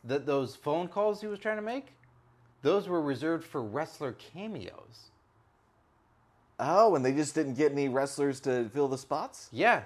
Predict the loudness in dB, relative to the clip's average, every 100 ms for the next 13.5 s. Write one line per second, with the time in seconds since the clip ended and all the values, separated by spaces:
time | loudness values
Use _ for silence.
0 | -8 -10 -2 -2 -2 -6 -6 -4 -4 -4
1 | -4 -4 -4 -4 -2 -2 0 4 6 6
2 | 4 4 4 4 4 4 4 4 4 2
3 | 2 2 4 2 2 -2 0 0 2 2
4 | 0 -4 -6 -2 -2 -2 -10 -4 -2 -2
5 | -2 -4 -6 -4 -4 -4 -8 -12 -10 -8
6 | -8 -10 -8 0 2 2 -2 -14 _ -14
7 | -6 -6 -8 -16 -20 _ 0 0 2 -2
8 | -2 -2 -2 -4 -8 -4 -4 -6 -10 -10
9 | -12 -12 -20 -20 -10 -4 -2 -2 -4 -8
10 | -10 -6 -2 0 0 0 0 0 -2 -4
11 | -6 -8 -6 -4 -2 -2 0 0 -2 -6
12 | -8 -6 -6 -6 -6 -6 -6 -8 -12 -10
13 | -8 -10 -12 -12 -12